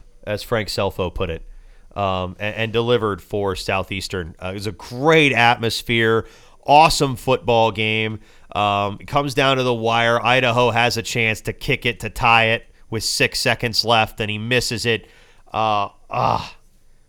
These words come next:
that was such a great back and forth, entertaining football game. And really, I mean, it got nutty in the fourth quarter. It was,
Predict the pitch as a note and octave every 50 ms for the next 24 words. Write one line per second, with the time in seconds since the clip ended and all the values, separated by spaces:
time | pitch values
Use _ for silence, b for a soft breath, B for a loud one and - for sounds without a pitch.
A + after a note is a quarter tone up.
0 | _ _ - - C3+ C#3+ C3+ B2+ A2+ - - - - C#3+ C3+ - C3+ A#2 F2 -
1 | A#2+ B2 B2 B2 A#2+ G2 F2 - A#2+ A#2 A2+ - A#2+ A2 G2+ - - A#2+ A#2+ A#2+
2 | A2+ A2 - - - B2+ C3+ C3 B2 A#2 - - B2 A#2+ A#2 A2+ G2+ - - A#2+
3 | - - A#2+ A2+ A2+ G#2+ A2 A2+ A#2 - D3 E3 E3+ D#3 C#3+ C#3 D3+ F3+ G3+ G#3
4 | G3+ F#3+ F3+ E3+ D3+ C3+ A2 b b b b b b b b b - - D#3+ E3+
5 | E3 E3 D#3+ D#3 D#3+ F#3+ F#3+ A#2+ F#3 F3 D#3+ D3+ C3+ G#2+ B2 B2+ C3+ C#3 C#3+ C#3+
6 | C#3+ C#3 C#3 C3+ B2+ B2 B2 B2 A2+ A#2 A2+ - - B2+ A#2 A2+ G#2+ - - -
7 | A#2+ G#2+ G2+ E2 D2 - - - - - - B2 C3+ B2+ C3+ C#3 B2+ A2 G2 -
8 | - -